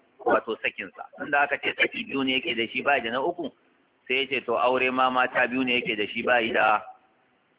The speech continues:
ba dama ya auri mata huɗu ko sama da huɗu. Amma zancen da ya fi inganci, bawa ya halatta ya auri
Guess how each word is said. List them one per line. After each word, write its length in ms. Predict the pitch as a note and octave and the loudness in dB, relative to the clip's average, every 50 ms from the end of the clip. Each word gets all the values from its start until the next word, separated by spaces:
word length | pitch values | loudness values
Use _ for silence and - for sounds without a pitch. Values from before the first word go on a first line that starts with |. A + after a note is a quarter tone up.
| _ _ _ _ _ - | _ _ _ _ _ -6
ba 220 | - - B2 A#2+ | 0 2 2 4
dama 260 | A#2 A#2 A2+ A2+ B2 B2 | 4 2 0 2 2 2
ya 60 | A#2+ | 4
auri 240 | G#2 G#2+ G#2 G2+ G#2 | 4 2 0 -2 -2
mata 280 | G#2 G#2 G#2 - A#2 G#2 | -2 -2 -2 0 0 -2
huɗu 320 | G2+ - G2+ F2+ F#2 G2 - _ _ _ - | -2 -2 -6 -20 -20 -20 -20 _ _ _ -12
ko 100 | - - - | -12 -10 -4
sama 200 | - - A2+ A2 | -4 -2 -2 -2
da 100 | - F#2 | -4 -4
huɗu. 280 | F2 - F#2+ - E2+ F2 _ _ _ _ _ _ _ _ _ _ _ _ _ - | -8 -8 -14 -18 -18 -20 _ _ _ _ _ _ _ _ _ _ _ _ _ -8
Amma 280 | - - G#2+ A#2+ B2 B2 | -4 0 2 2 2 4
zancen 360 | A#2 A#2 G#2 - - - A2+ | 2 0 0 4 4 4 4
da 60 | - | 4
ya 80 | C3 - | 0 0
fi 160 | - A#2+ A#2 | 0 -4 -4
inganci, 500 | A#2 A#2+ A#2+ C3 D3 C#3+ - D3 B2+ A2+ _ _ _ _ _ _ _ _ _ _ _ _ _ _ | -4 -2 -2 -2 -4 -4 -8 -10 -12 -12 _ _ _ _ _ _ _ _ _ _ _ _ _ _
bawa 520 | F2 F2 - A#2+ B2+ B2+ B2+ A#2+ A2+ A2 | -8 0 4 6 6 6 6 6 6 6
ya 140 | A#2 B2 A#2+ | 4 4 2
halatta 400 | A#2 A#2 A2 A#2 A#2+ - - A2 | 2 0 0 -2 -2 -2 -2 -2
ya 140 | G#2+ G#2 D2 | -2 0 0
auri 480 | G2 G2+ G2+ G#2+ A2+ A2+ A2+ A2+ A#2 - | 0 -2 -2 -2 -4 -6 -6 -8 -10 -12